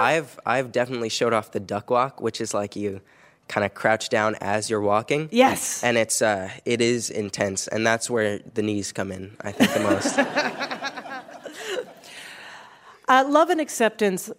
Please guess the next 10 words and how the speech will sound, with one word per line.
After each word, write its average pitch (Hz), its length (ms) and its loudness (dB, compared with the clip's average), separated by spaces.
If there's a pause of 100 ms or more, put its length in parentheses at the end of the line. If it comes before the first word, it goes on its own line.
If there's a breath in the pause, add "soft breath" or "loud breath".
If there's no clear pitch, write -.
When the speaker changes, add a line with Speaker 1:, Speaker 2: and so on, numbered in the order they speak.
(500)
Speaker 2:
are 254 100 6
really 392 280 6
the 240 100 4
core 165 720 2
of 165 440 0
the 160 260 -4
theme 180 380 0
of 165 220 0
this 165 240 2
movie, 156 560 -2